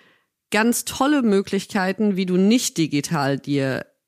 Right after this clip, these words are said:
Wertschätzung gibst. Also was ich zum Beispiel einmal gemacht habe, das fand ich wirklich ganz, ganz toll. Wir haben dreihundertsechzig Grad Feedback gemacht auf Führungskräfte-Level, also wirklich Head-Level. Nicht Teamlead,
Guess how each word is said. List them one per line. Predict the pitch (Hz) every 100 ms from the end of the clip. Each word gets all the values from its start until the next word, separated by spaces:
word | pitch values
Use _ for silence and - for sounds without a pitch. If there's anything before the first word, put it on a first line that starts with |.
| _
Wertschätzung | - 160 151 - 135 151 147
gibst. | - - -
Also | 170 175
was | 180 -
ich | 285
zum | - 202
Beispiel | 185 - -
einmal | 160 156 156
gemacht | 160 180
habe, | 208 180
das | -
fand | - 226 -
ich | - 196
wirklich | 226 214 -
ganz, | 185 196 254 -
ganz | 220 -
toll. | - 220 277 370 - - - _
Wir | 190 202
haben | 214 247 233
dreihundertsechzig | 190 214 202 185 196 - 190 -
Grad | 190 220
Feedback | - 294 277 254 247
gemacht | 247 247 247 - -
auf | 175 180 185 - -
Führungskräfte-Level, | - 233 190 147 - - 117 - 131 127 139 -
also | 170 165
wirklich | 180 202 190 185 - -
Head-Level. | 160 233 - - - 139 104 78
Nicht | 170 196 - - -
Teamlead, | - 233 262 269 247